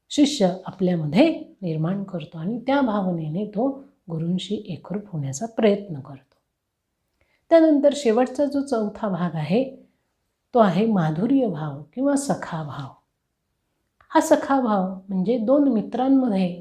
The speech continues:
जी मैत्री असते त्याला सखा भाव असं म्हणतात. याच्यामध्ये परस्पर प्रेम आणि आसक्ती यांच्यामुळे एकत्व स्थापित होतं. दोन व्यक्तींमध्ये परस्पर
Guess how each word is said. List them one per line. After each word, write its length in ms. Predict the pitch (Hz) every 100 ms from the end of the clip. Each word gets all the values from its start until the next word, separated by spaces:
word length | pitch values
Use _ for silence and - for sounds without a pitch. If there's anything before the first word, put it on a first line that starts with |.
| 202
जी 60 | 285
मैत्री 480 | 277 240 - 233
असते 420 | 196 160 - 156 156 _ _ _ _ _ _ _ -
त्याला 180 | 190
सखा 380 | 208 165 - 180
भाव 260 | 156 151 147
असं 200 | - 165
म्हणतात. 380 | 143 135 - - _ _ _ _ _ _ _ _ -
याच्यामध्ये 420 | 277 320 311 311 302
परस्पर 500 | - 294 311 - 311 311 -
प्रेम 360 | 254 247 196 156 - _ _ _ _ _ _ _ -
आणि 300 | 220 247 277 277 -
आसक्ती 720 | 196 196 - 320 311 - 233 180 151 _ _
यांच्यामुळे 640 | 190 185 185 233 190 180 285 - - _
एकत्व 640 | 214 185 - 247 247 - 254 294 - _ _ _
स्थापित 640 | - - - 170 - 185 190
होतं. 240 | - - _ _ _ _ _ _ _ _ _ _ -
दोन 240 | 285 320
व्यक्तींमध्ये 640 | 269 - - 233 208 170 226
परस्पर 560 | - 285 285 - 320